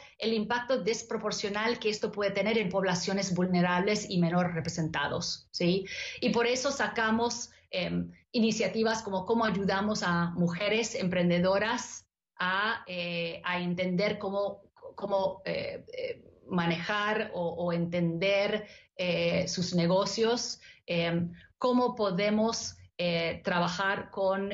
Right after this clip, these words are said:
em, con, con grupos que quizás típicamente no tendrían acceso a este tipo de herramienta. Em, en ese momento, eso es lo que me, más me preocupa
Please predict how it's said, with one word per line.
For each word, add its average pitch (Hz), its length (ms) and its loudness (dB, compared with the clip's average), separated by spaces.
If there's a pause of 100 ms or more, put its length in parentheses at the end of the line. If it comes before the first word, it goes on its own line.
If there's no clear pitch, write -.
em, 170 400 -2 (540)
con, 180 240 0
con 190 160 2
grupos 202 420 2
que 190 180 -4
quizás 214 480 -2
típicamente 196 520 -4
no 190 160 0
tendrían 196 560 2
acceso 208 680 0 (220)
a 185 140 -2
este 185 220 -4
tipo 185 280 -4
de 180 160 -2
herramienta. 175 840 0 (300)
Em, 190 340 -2
en 226 100 2
ese 262 240 2
momento, 233 560 2
eso 220 220 0
es 214 100 -2
lo 190 140 0
que 196 260 -2
me, 185 480 0 (100)
más 214 300 0
me 196 100 0
preocupa 175 800 -2